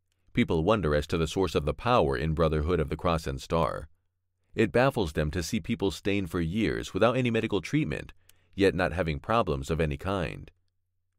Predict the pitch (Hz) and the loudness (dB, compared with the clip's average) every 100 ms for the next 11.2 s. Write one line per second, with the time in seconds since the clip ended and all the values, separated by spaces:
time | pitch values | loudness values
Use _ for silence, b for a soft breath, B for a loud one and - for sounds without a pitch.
0 | _ - 107 107 120 151 - 90 73 65 | _ -6 0 0 2 0 0 -2 -2 -4
1 | 60 62 - - - 117 143 156 - 135 | -4 -4 -6 -14 -4 2 2 2 2 2
2 | 151 78 76 71 53 50 - _ _ _ | 2 -2 -2 0 -2 -4 -10 _ _ _
3 | _ 123 101 87 95 92 82 95 123 - | _ -2 0 4 2 2 0 0 0 -2
4 | 80 78 80 80 76 85 85 78 90 76 | -2 -2 0 0 2 0 0 0 0 0
5 | 78 90 85 78 67 - 92 92 62 - | -2 -2 -2 -4 -8 -6 -2 -2 -2 -6
6 | - _ _ 98 113 104 110 127 139 143 | -14 _ _ 2 4 4 2 2 2 4
7 | 104 78 - 80 80 76 82 90 78 87 | 2 4 0 0 -2 0 0 0 0 0
8 | 82 117 117 82 76 82 92 127 - 50 | 0 0 0 -2 0 0 0 -2 -2 -4
9 | - - _ _ _ _ _ _ _ - | -6 -16 _ _ _ _ _ _ _ -4
10 | 104 - 165 160 131 - 107 90 - - | -4 0 -2 0 -2 -2 0 0 0 -2
11 | 58 | -2